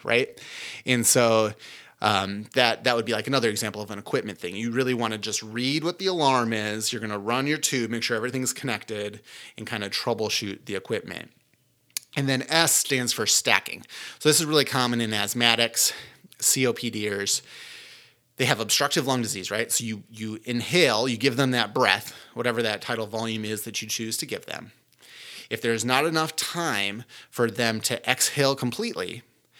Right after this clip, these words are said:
then a little bit of that volume remains in their lungs. And then you give them another full breath, okay? And then they exhale, but they don't exhale completely.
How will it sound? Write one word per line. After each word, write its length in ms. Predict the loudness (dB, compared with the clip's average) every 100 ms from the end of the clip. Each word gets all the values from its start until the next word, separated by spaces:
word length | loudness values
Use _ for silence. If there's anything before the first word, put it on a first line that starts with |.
| -20 -20 -6
then 160 | -2 0
a 60 |
little 240 | 2 2 4
bit 180 | 4 4
of 140 | 4
that 260 | 4 4 2
volume 640 | 0 2 4 0 -2 -2
remains 380 | -4 -2 -4 -4
in 80 | -4
their 120 | -2
lungs. 300 | 0 -2 -4
And 100 | -2
then 120 | -2
you 40 |
give 200 | 0 0
them 120 | 0 0
another 360 | 2 0 0
full 260 | -4 -4 2
breath, 380 | 2 2 -2 -20 _ _ _ -14
okay? 360 | -4 -2 -4 -10 _ _ _ _ _ _ _ _ -20 -20 -20 -20 -12
And 100 | -6
then 120 | -2 2
they 120 | 2
exhale, 280 | 2 2 2
but 80 |
they 40 | 2
don't 140 | 0
exhale 320 | 0 0 -2
completely. 640 | -2 -6 -4 -4 -4 -6